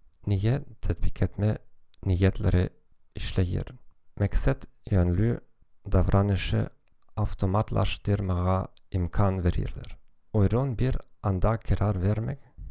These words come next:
reaksiyalarımızı evvelceden planlaştırmaktan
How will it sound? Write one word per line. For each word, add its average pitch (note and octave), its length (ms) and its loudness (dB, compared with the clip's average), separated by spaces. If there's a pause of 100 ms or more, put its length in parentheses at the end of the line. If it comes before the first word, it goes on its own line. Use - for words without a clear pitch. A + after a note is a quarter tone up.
(680)
reaksiyalarımızı G2 1600 2 (480)
evvelceden G2 800 0 (440)
planlaştırmaktan G2+ 1300 0